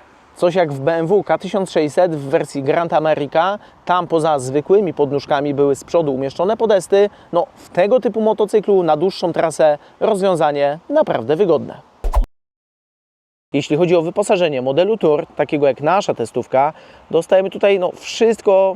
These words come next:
czego moglibyśmy potrzebować, a nawet chyba nieco więcej. Z elektroniki, tryby jazdy, o których już wspominałem, na pokładzie mamy także nawigację, sprzęt audio, łączność z telefonem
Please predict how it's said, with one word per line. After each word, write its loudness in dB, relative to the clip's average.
czego 0
moglibyśmy -2
potrzebować, -2
a 0
nawet 0
chyba 0
nieco 0
więcej. -2
Z -16
elektroniki, 0
tryby 0
jazdy, 2
o 0
których -6
już -10
wspominałem, -2
na -2
pokładzie 0
mamy -4
także -6
nawigację, -2
sprzęt -4
audio, 0
łączność -2
z -18
telefonem 2